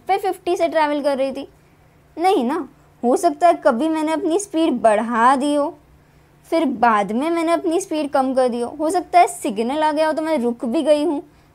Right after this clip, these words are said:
तो तब तो स्पीड ज़ीरो हो जाएगी, है ना। So ये क्या था? ये सिर्फ एवरेज था, एवरेज कि जितनी भी मेरी स्पीड्स थी उन सब का एवरेज है फिफ्टी। तो एवरेज स्पीड से हमें ये नहीं समझता कि हम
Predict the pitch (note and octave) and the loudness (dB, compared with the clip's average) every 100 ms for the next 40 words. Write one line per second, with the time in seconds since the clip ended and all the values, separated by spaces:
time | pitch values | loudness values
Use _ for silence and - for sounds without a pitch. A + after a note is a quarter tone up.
0 | - C#4+ D4 B3 A#3 D4+ G4+ - E4 F#4+ | -6 -4 2 0 2 -4 -4 -2 -2 0
1 | E4 E4+ F4 D#4 C#4+ C4+ B3+ C#4+ _ _ | 0 4 4 4 2 0 -4 -10 _ _
2 | - C#4+ F#5 - _ _ _ _ _ _ | -6 -6 -6 -12 _ _ _ _ _ _
3 | _ _ - - F4+ D#4+ A3+ C#4+ E4 G4 | _ _ -20 -4 0 0 0 -2 0 2
4 | A4 G#4 B4 F#4 G4 G4+ - - C#4 C#4 | 2 2 0 0 -4 -6 -8 -2 -2 0
5 | D#4+ E4+ C#4 - G3+ - _ _ _ _ | 0 -2 -4 -6 -8 -8 _ _ _ _
6 | _ - C4+ B3+ G#3+ C#3+ - _ - D4+ | _ 2 2 2 -4 -6 -14 _ -6 -2
7 | A3+ B3+ A#3+ D#4+ F#4 G4 F#4 A4+ - D4+ | -2 -4 -4 -2 0 0 2 0 0 -4
8 | D4+ C4+ - G#3+ C4 D4 F4 - D4+ C#4+ | -2 -4 -6 -6 -2 -2 -2 -2 -4 -2
9 | G#4 F#4 B3+ G3 F#3+ G#3 D#4 - C#4+ - | 2 4 4 0 -4 -4 -4 -4 -8 -8
10 | - - _ _ _ _ _ _ _ _ | -20 -20 _ _ _ _ _ _ _ _
11 | - E4+ - B3 A3+ G3+ E4+ F#4+ E4 F4 | -4 -4 0 0 2 2 -4 -4 -2 -2
12 | G#4+ A4 F4+ F#4+ D#4+ E4 E4+ F#4+ A#3+ G3+ | 0 -2 2 2 2 2 0 0 -4 -4
13 | - F4 G4+ F4 | -4 0 2 0